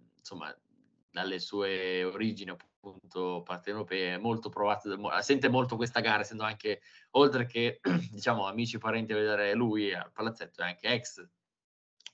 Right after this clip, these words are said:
eh, ha giocato, mi sembra, nella Cuore Napoli,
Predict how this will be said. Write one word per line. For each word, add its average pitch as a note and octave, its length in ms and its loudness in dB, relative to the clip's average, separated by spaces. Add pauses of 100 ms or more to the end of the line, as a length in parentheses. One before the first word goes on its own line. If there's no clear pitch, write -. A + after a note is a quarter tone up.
eh, F#2+ 80 -10
ha F2+ 180 -6
giocato, G2+ 720 -2
mi F#2+ 80 -16
sembra, A#2 220 -4
nella G#2 180 -2
Cuore A2+ 260 2
Napoli, G2 540 -2